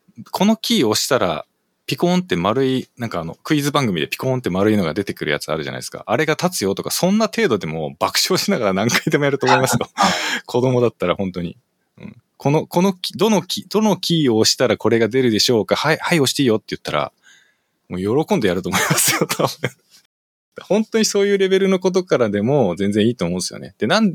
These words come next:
Speaker 1: なんでこういうことができるのっていうところまで興味を持ってくる子がいたら、まあ教えてあげるとか。
Speaker 2: はいはい。
Speaker 1: うん。なんかそんな程度でも本当に、
Speaker 2: うん。
Speaker 1: 本当に喜ぶと思うけどな。はい。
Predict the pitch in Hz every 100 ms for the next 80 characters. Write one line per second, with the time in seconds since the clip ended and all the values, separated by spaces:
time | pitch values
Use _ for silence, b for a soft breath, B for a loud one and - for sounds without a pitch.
0 | - 208 190 135 139 131 131 117 113 -
1 | 139 120 143 - - 123 127 151 156 139
2 | 127 - 165 151 135 139 175 - - 170
3 | 170 170 180 220 117 98 85 - 78 -
4 | 67 69 - - - - - _ _ _
5 | _ _ _ _ _ - - - - 80
6 | 73 - - 117 120 - 165 170 - 151
7 | 143 101 87 101 98 98 95 - _ _
8 | _ _ _ - 175 82 80 80 - 123
9 | 127 120 117 117 117 101 80 78 - -
10 | 78 87 95 92 - _ _ _ _ _
11 | _ _ _ _ _ _ _ _ _ _
12 | _ _ _ _ _ _ - - -